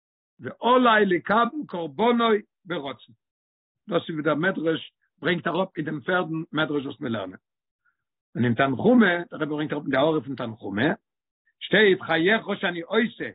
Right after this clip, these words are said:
שבן ביתך-, שבן בנך יהיה מקריב בשבת, יא, יום השביעי געווען שבט אפרים. און רבינו בעל התוספות שוין שטייט, און בזכות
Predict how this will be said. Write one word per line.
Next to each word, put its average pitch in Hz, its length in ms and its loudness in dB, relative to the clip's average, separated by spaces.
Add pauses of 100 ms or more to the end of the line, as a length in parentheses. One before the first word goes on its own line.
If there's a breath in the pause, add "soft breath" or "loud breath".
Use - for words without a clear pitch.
(360)
שבן 190 460 -2
ביתך-, 190 680 -4
שבן 175 460 -2
בנך 214 380 2 (420)
יהיה 165 220 4
מקריב 190 400 0
בשבת, 151 520 -4 (460)
יא, 170 140 -4 (180)
יום 160 280 -2
השביעי 175 320 -2
געווען 160 280 -2
שבט 156 380 -6
אפרים. 117 540 0 (1800)
און 131 120 -4
רבינו 202 340 4
בעל 180 180 4
התוספות 208 480 0
שוין 180 220 -8
שטייט, 185 360 -4 (360)
און 120 80 -16
בזכות 208 420 2